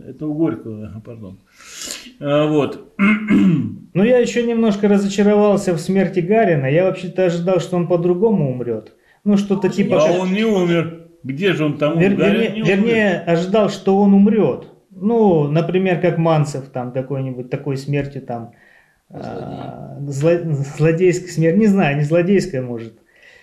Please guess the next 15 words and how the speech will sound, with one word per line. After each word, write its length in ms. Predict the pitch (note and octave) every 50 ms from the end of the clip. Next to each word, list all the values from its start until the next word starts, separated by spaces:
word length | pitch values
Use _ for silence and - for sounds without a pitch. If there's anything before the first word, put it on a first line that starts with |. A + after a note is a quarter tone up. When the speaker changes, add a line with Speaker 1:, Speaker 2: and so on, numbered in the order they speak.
| _ _ _ _ -
Speaker 2:
Вот. 440 | - C3 A#2+ A#2 A#2 A2+ A2+ - -
Э, 340 | - A#2 A#2+ A#2+ A#2+ A#2 -
и 160 | - D#3 F3+ F3+
когда 320 | F3+ F3+ F3 F3 F#3+ F#3 F3+
он 80 | F3+ F3+
остался 360 | D#3+ - F#3+ F#3 E3 - E3+
жив, 320 | D#3 D#3+ G3+ A3 F#3+ D3+
для 140 | C3+ C3+ D3+
меня 220 | D#3 D#3 D#3+ D#3 D3
это 140 | D3 D3+
было, 300 | C#3 C#3 C#3+ D3+ C#3+ C#3 C3+
ну, 200 | C3+ C3+ C3+ C3+
думаю, 260 | C3 B2+ B2+ B2+ B2
как 320 | B2 - D#3 D3+ D3 -
так? 280 | - B2+ A2+ - - -